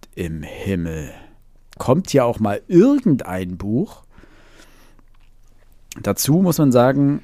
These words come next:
äh, es sind mittlerweile sehr viele Verlage, die ja zur Penguin Random House Gruppe gehören. Und die Verlagsvorschauen von denen sind einfach hässlich.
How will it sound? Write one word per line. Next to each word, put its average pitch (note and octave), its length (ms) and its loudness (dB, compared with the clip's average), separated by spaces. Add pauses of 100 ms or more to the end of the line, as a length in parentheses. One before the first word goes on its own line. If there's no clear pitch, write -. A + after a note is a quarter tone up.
äh, A#2+ 280 -4 (160)
es - 120 -8
sind - 260 -4
mittlerweile B2+ 360 4
sehr B2 200 2
viele C#3 260 0
Verlage, A#2+ 460 0
die A#2+ 80 0
ja B2 120 2
zur A#2 160 -6
Penguin B2 440 0
Random B2 320 0
House G#2+ 180 -6
Gruppe - 240 -8
gehören. A2 380 -4 (1040)
Und G#2+ 100 -2
die G#2 60 -6
Verlagsvorschauen A#2 840 0
von G#2 180 -6
denen G2+ 160 -4
sind - 160 -10
einfach F#2+ 340 -8
hässlich. - 420 -8